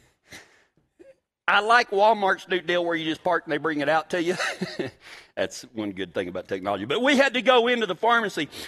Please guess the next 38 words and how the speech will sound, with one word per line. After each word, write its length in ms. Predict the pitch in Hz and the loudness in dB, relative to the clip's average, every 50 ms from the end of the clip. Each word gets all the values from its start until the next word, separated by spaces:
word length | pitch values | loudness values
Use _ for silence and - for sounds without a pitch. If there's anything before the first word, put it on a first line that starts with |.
| - - - | -16 -18 -10
So 200 | - - 254 240 | 2 4 4 6
we 140 | 233 240 240 | 6 4 4
walk 360 | 220 233 269 311 320 302 320 | 6 6 6 6 6 6 4
up 160 | 302 285 - | 4 4 4
there, 120 | - 233 226 - | 4 0 4 4
and 140 | 220 220 | 4 6
I 100 | 214 202 | 6 4
sit 420 | 185 - - - - 339 339 - 277 | 4 0 -2 0 0 0 0 0 2
down 300 | 285 294 320 302 285 262 | 4 6 6 6 6 4
at 80 | - | 2
the 80 | - 196 | 0 0
blood 280 | 180 226 254 269 208 - | 2 4 4 4 4 4
pressure 360 | 240 226 208 - - 202 175 | 4 4 4 4 2 -4 -2
machine. 400 | 170 165 - - 185 147 110 - - - | -2 -2 0 0 0 -2 -2 -6 -8 -2
I 180 | - 254 349 294 | 0 2 2 2
know 240 | 220 202 262 294 262 | 4 4 6 6 6
not 240 | 202 190 170 - | 6 2 0 0
to 40 | - | 0
stick 180 | - 196 190 - | -4 -4 -2 0
my 160 | 165 147 156 | 0 0 2
arm 220 | 160 214 190 151 123 | 2 0 0 0 -2
in 120 | 107 110 | -4 -4
there. 200 | 101 90 87 82 - - - _ _ _ _ _ _ _ _ _ _ _ - | -4 -4 -4 -6 -8 -18 -20 _ _ _ _ _ _ _ _ _ _ _ 0
Uh, 40 | 139 | 2
I 240 | 143 147 170 233 240 | 2 4 4 2 4
know 220 | 208 214 240 220 | 4 4 2 2
better 240 | 170 156 151 139 127 | 2 2 0 0 0
than 100 | 110 127 | -2 -2
that. 240 | 143 131 104 82 - - - _ _ _ _ _ _ _ - - - - - - _ | -2 -2 -2 -4 -8 -14 -20 _ _ _ _ _ _ _ -20 -20 -20 -20 -20 -16 _
So 220 | - - 226 226 | 0 2 4 6
I 160 | 240 240 233 226 | 6 6 6 6
sit 320 | - - 294 320 320 262 | 4 2 2 2 4 4
down. 240 | 277 262 254 240 226 | 4 4 4 4 4
Cammie 380 | - 247 262 285 294 294 285 | 4 4 4 4 4 2 4
walks 300 | 269 254 247 247 247 - | 6 6 6 6 4 2
up. 140 | 220 214 208 | -2 -2 -2
She, 280 | - - 196 170 160 - - | -2 -6 -8 -6 -8 -10 -8
she 360 | - 196 185 170 160 143 | -6 -6 -4 -4 -6 -8